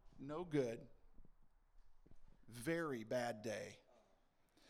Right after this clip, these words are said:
You, um, you lost your family, and not, just maybe to represent this, can you,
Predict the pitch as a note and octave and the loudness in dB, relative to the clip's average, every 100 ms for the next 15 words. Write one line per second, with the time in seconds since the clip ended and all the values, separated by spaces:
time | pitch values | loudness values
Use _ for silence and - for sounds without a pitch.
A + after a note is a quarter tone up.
0 | - - - - - C3 D#3+ F3+ F#3 - | -20 -20 -20 -14 -2 4 8 8 6 6
1 | D#3 C3+ B2+ A2+ - _ _ _ _ _ | 6 6 4 -2 -6 _ _ _ _ _
2 | _ - - - C#3 C#3+ C#3 C#3+ - B2+ | _ -20 -16 -4 2 6 8 6 4 -2
3 | G#2+ E3+ D#3+ D#3+ F3 F3+ - - - - | -2 0 2 4 2 0 -6 -18 -14 0
4 | D3 - - - C#3 D3+ D3 D#3+ D3+ C3+ | 0 0 -6 -12 -6 -4 0 0 2 4
5 | B2 B2+ B2+ C3 B2+ A#2 C3+ B2+ C#3 C3 | 2 2 0 0 0 -2 -2 0 2 2
6 | - - C#3 B2+ | 0 -2 -2 0